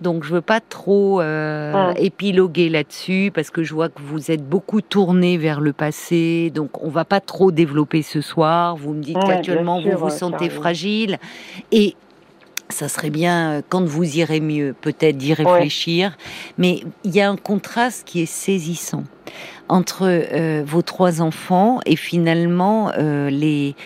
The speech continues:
Speaker 1: les angoisses que vous avez par rapport à cette fille-là.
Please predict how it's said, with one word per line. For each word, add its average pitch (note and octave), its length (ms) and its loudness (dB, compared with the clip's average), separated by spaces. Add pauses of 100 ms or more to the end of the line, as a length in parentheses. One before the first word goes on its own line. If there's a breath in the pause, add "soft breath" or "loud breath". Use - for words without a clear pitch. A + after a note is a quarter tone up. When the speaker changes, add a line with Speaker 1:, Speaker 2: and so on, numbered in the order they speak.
(280 loud breath)
Speaker 1:
les F#3 300 4
angoisses G#3 720 2
que - 160 0
vous F3 300 0
avez F#3 320 2
par E3 180 0
rapport D#3+ 400 0
à E3+ 80 0
cette - 320 -6
fille-là. D#3 640 -2